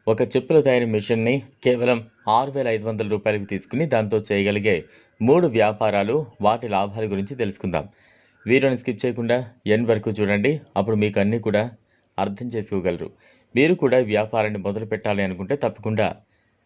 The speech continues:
నెలకి లక్షల్లో లాభం అయితే సొంతం చేసుకోవచ్చు. ఇక ఈ ఒక్క మెషిన్ చేసే మూడు రకాల వస్తువులు ఏంటి అంటే,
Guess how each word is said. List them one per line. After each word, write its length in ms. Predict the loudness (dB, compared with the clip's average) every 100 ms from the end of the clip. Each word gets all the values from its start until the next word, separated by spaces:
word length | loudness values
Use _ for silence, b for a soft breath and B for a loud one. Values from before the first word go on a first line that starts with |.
| _ _ _ _ -4
నెలకి 400 | -2 -2 -2 -4
లక్షల్లో 480 | -4 -4 -2 2 0 -2 _
లాభం 360 | 0 0 0 -2
అయితే 260 | -4 -2 -4 -4 _
సొంతం 320 | -2 -2 -2
చేసుకోవచ్చు. 520 | -2 -2 -4 -8 -8 -16 _ _ _ _ _ _
ఇక 160 | -2 2 0 -2 -12 -2
ఈ 120 | 2 2
ఒక్క 260 | 0 0
మెషిన్ 380 | 2 2 0 0
చేసే 240 | 2 2 2
మూడు 220 | 2 2
రకాల 300 | 0 2 0
వస్తువులు 440 | 0 0 0 2
ఏంటి 320 | 2 0 2 0
అంటే, 260 | 2 0